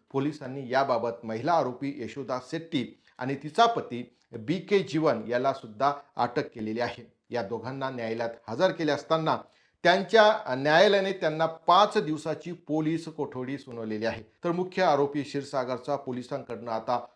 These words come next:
शोध सुरू आहे. मंडळ, या घोटाळ्याबद्दल अनेक नागरिकांच्या मनात सध्या प्रश्न निर्माण होतो की फक्त तेरा हजार रुपये पगार असलेली ही कंत्राटी कर्मचारी हर्षल कुमार इतकी मोठी रक्कम स्वतःच्या खात्यात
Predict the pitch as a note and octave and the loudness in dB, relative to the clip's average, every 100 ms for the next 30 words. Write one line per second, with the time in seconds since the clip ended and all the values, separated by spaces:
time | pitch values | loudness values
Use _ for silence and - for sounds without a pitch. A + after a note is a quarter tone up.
0 | _ - D#3+ D#3+ C#3+ B2+ B2 A2 B2+ - | _ -2 0 0 -2 -4 -4 -4 -8 -16
1 | _ _ - F3 A3 B3 B3+ A#3 G3+ A3 | _ _ -2 2 6 8 8 6 6 8
2 | A3+ A3 E3+ D3 F#3 - - D3+ G#3+ G#3 | 6 6 2 2 0 0 0 2 2 2
3 | E3 C3+ D3 D#3 D3 D#3+ C3 C3+ C#3+ - | 0 0 -2 -4 -4 -6 -4 -6 -6 -6
4 | A2+ A#2+ C3+ B2+ - C3 A#2 A2+ A#2+ G#2+ | -6 -4 -6 -6 -8 -8 -6 -6 -6 -6
5 | A2 B2+ B2 D#3 F3 F#3+ - A#3 - G3 | -8 -10 -12 -12 -12 -6 -2 -2 2 6
6 | A#3+ A3+ A3 G3+ F#3+ G#3+ G#3+ F3+ F3 E3+ | 10 10 8 2 0 -2 0 0 0 -2
7 | E3 E3+ F3 E3 - - D#3+ D#3 D3+ D#3 | -2 -4 -4 -6 -8 -4 -2 0 0 2
8 | E3 E3 E3+ E3+ C3+ C#3+ D3 D3+ B2+ A#2 | 0 2 -2 -2 -4 -4 -4 -4 -6 -8
9 | - _ B2+ - A3 G#3 C#3+ C3 C3 - | -14 _ -4 0 2 2 0 -2 -2 -4
10 | D3+ - A3+ D#3 C#3+ D#3+ C#3 - C#3 C#3+ | -8 -6 -4 -4 -2 -2 -2 -6 -8 -8
11 | C3+ B2+ C3+ - - B2 A2+ C3 | -10 -12 -12 -16 -10 -8 -4 -4